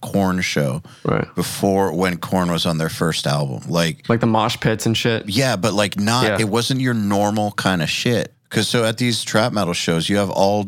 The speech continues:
Speaker 1: different kinds of kids there, I've noticed. They're coming in from all different walks of life. It's edgy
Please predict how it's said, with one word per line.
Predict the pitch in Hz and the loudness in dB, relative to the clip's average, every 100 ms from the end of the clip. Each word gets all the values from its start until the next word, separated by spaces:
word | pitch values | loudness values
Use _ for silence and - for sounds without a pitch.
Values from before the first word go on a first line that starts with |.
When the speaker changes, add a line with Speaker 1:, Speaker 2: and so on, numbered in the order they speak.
| - - | -8 -4
Speaker 1:
different | 95 - 92 73 | -2 0 -4 -2
kinds | 82 78 71 | -2 -2 -4
of | |
kids | - 80 85 104 | -4 -4 -2 0
there, | 117 131 | 0 0
I've | - 110 | -2 -2
noticed. | 120 123 139 - - - - - - | 0 0 -2 -4 -8 -16 -18 -10 -2
They're | 90 95 | 0 0
coming | 113 104 95 | 0 0 0
in | 95 | -2
from | 87 82 78 - | -2 -2 -2 2
all | 90 92 92 95 92 - | 4 4 2 -2 -8 -4
different | 95 - 85 73 | -2 0 -2 0
walks | 82 82 - | 0 0 0
of | 80 | -2
life. | 78 87 76 - - - _ - | 0 0 0 -6 -14 -20 _ -4
It's | 95 - - | -2 -4 0
edgy | 104 107 113 120 120 | 0 0 0 0 -2